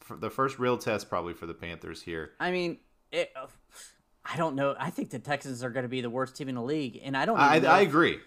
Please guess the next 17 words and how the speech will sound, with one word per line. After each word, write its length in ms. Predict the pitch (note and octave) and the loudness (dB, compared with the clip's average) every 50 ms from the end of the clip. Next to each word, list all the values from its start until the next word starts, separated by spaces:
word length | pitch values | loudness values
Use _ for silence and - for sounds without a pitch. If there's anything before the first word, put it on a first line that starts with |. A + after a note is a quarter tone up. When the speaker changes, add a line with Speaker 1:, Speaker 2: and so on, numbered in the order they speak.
| _ _ _ _ _ _ - | _ _ _ _ _ _ -2
Speaker 2:
and 160 | D#3 D#3 - | -2 0 0
Speaker 1:
I 40 | G#2+ | 0
agree. 120 | D#3 D#3+ | 0 0
Speaker 2:
Deshaun 360 | C3+ E3 F3+ E3 D#3 D#3 D3+ C#3+ | 0 2 4 4 4 4 2 2
Watson 460 | C#3 D3 E3+ F3+ - - E3 D3 C#3 | 2 2 2 2 2 0 -4 -4 -4
will 220 | C3+ C3 C#3 D3 C#3 | -2 -2 -2 -2 -4
even 400 | C#3+ C3+ C3+ D3 C#3+ C#3+ C#3 - _ _ _ _ _ | -4 -6 -6 -6 -6 -6 -8 -10 _ _ _ _ _
play 320 | - - D3+ F#3 B3+ B3 | -4 0 0 0 0 0
that 260 | - B2+ G#2+ F#2+ - | -2 -6 -8 -10 -10
game 340 | - A2 G#2 G2+ G2+ G#2 A2 - | -14 -14 -14 -14 -16 -18 -14 -10
because 340 | D3 C#3 B2 D3+ D3+ C3 C3+ | -10 -8 -4 -4 -4 -2 -2
he'll 100 | D#3 D3+ | -6 -8
probably 720 | C#3+ - - C3 C#3 D#3 F3 F#3+ F#3 D#3+ E3 E3 D#3+ D3+ | -8 -12 -8 -4 -2 0 0 0 -2 -4 -4 -4 -4 -6
most 500 | B2+ A2+ A2+ A2+ C3+ E3+ E3 - - - | -6 -8 -8 -6 -6 -6 -8 -10 -14 -16
likely 440 | B2 C#3+ F#3 F#3 - D3 C3 C3 B2 | -12 -10 -10 -10 -10 -10 -10 -10 -10
be 220 | A#2 C3 B2+ D#3 | -10 -12 -14 -14
suspended. 720 | D#3+ - - C3 - - - E3 A3 C4+ - - - - _ | -14 -14 -14 -14 -16 -8 -4 -4 -4 -4 -6 -8 -14 -20 _